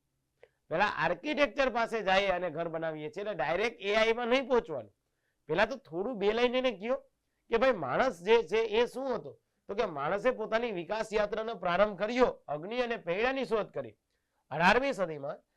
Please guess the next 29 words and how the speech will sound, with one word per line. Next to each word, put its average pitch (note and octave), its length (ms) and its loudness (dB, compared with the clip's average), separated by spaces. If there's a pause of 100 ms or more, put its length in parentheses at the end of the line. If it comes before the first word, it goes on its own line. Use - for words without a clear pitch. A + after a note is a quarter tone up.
(160)
માનવીની G#3+ 520 2
વિકાસ A3+ 460 0
યાત્રામાં C3+ 340 -8
સૌથી G#3+ 300 -8
મોટો G#3 260 -8
ફેરફાર F#3 400 -2
આવ્યો C#3+ 260 0 (340)
અને F#3 220 2
ઔદ્યોગિક E3+ 480 -2
ક્રાંતિની D#3+ 420 -4
શરૂઆત C#3 440 -10
થઈ. G2+ 140 -20 (380)
આજે F3+ 200 4
એ A3+ 120 8
ક્રાંતિના G3 460 -2
કારણે F#3+ 400 -4 (240)
માનવ D#3 320 0
આર્ટિફિશિયલ F3+ 680 -2
ઇન્ટેલિજન્સના F#3 600 -10
યુગમાં E3+ 380 -4
આવ્યો, A#2+ 260 -2 (140)
અર્થાત F#3+ 340 6 (440)
મશીનો A#3 480 -2
માનવી G3 400 -2
જેવી F#3 260 -6
ભૌતિક D#3 400 -10
ક્ષમતા E3+ 380 -6
બતાવે G#3 360 -2
છે. F3+ 200 -10